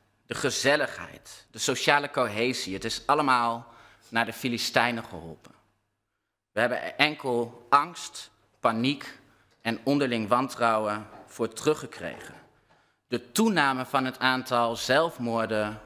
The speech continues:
onder jongeren. Ondernemers die hun levenswerk kapot zien gaan. Ouderen die in eenzaamheid moesten sterven. Het verdriet is met geen pen te beschrijven. Door maatregelen die niet het belang van de volksgezondheid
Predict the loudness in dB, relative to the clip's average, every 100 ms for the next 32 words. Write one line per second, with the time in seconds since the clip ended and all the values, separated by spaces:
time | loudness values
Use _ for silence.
0 | -6 -2 0 0 0 0 -6 -18 -20 _
1 | _ _ _ _ _ _ _ _ _ 0
2 | 2 4 4 2 -2 -4 -2 2 4 2
3 | 2 -4 -4 -4 -4 -8 -10 -10 -12 -10
4 | -12 0 4 4 2 -8 -14 -20 _ -4
5 | -2 -2 0 0 2 0 0 0 0 0
6 | -2 -4 -6 -2 0 2 0 -8 -12 -10
7 | -6 -6 -4 -4 -4 -4 -8 -14 -18 _
8 | _ _ -6 -4 -4 -4 -8 -2 -2 -2
9 | -6 -14 -20 _ -12 -10 -8 -2 0 0
10 | -4 -14 -20 -20 _ -20 _ _ _ _
11 | _ _ _ _ -2 2 4 4 4 0
12 | 0 0 -2 0 0 0 -6 -4 0 2
13 | 2 0 -2 0 0 0 0 -4 -2 -2
14 | -4 -4 -2 -2 -2 -4 -4 -8 -20